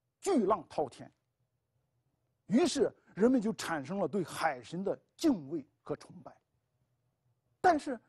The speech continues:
人们在长期的航海实践中呢，也逐渐地发现，海神呐，他的喜怒哀乐也是有规律可以把握的，也是有先兆的。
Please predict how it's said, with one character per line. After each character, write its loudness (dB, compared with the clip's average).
人 6
们 0
在 4
长 0
期 -4
的 -2
航 0
海 -4
实 -10
践 0
中 -6
呢， -12
也 2
逐 0
渐 -2
地 -8
发 -10
现， -12
海 4
神 0
呐， -4
他 2
的 2
喜 -6
怒 -6
哀 -2
乐 -4
也 2
是 -2
有 0
规 0
律 -6
可 -8
以 -6
把 -16
握 0
的， -10
也 6
是 2
有 0
先 -2
兆 -4
的。 -20